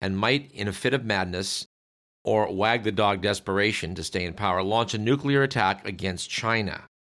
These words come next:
Milley contacted General Li Zucheng, his counterpart in the Chinese military, to reassure him that there was no attack planned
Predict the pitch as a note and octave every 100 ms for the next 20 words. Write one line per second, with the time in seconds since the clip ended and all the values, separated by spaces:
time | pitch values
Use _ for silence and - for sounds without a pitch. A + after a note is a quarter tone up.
0 | _ _ _ - G#2 A2 G#2 A#2+ A2+ A2
1 | A2 - F2+ G#2+ G#2 G2 F#2+ A#2+ B2 G#2
2 | A2 G2 - A2+ G2+ G2 - A2 G2+ G2
3 | G#2+ F#2+ F#2+ F#2 G2+ F#2+ F2+ G2+ G#2 -
4 | F#2 F2 F#2+ A#2 C3+ - B2+ G#2+ G2 -
5 | - - _ _ _ _ - G2 A#2+ A2+
6 | G2+ A2+ G#2+ B2 G#2 G2+ - D#3+ B2+ G2
7 | G2+